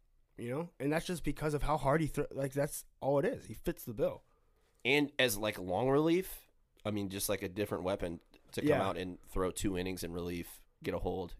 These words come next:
Speaker 2: you know what I mean?
Speaker 1: Yeah.
Speaker 2: Uh, I would love to see that as well.
Speaker 1: So the Braves have the Cardinals,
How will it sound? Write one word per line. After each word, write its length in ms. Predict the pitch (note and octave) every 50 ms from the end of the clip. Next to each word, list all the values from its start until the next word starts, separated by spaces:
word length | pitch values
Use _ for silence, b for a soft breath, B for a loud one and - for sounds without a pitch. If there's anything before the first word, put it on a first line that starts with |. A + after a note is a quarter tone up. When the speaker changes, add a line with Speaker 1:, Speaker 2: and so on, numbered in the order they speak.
| - -
Speaker 2:
you 80 | G#2
know 60 | F#2
what 80 | E2+ E2+
I 40 | E2+
mean? 160 | F2 F2+ - - -
Speaker 1:
Yeah. 260 | - C3 C3+ B2 A#2 A2+ - - - - -
Speaker 2:
Uh, 300 | - F#2 F#2 F#2 E2+ D#2+ - - - _ _ _ -
I 80 | G2 G#2
would 80 | G2+
love 140 | F#2 F#2 E2+
to 60 | F2+
see 120 | - - F2
that 120 | F2+ E2
as 100 | E2+ F#2
well. 300 | - F2+ F2 E2+ - - - _ _ _ _ _
Speaker 1:
So 340 | - - C#3+ C#3+ D3+ D#3 D#3
the 80 | D3 C#3+
Braves 240 | D#3+ E3 F3 E3+ -
have 200 | F3+ E3+ E3 D#3
the 60 | D#3+
Cardinals, 640 | - - D#3+ D#3 E3 E3+ E3+ E3 F3 E3+ - -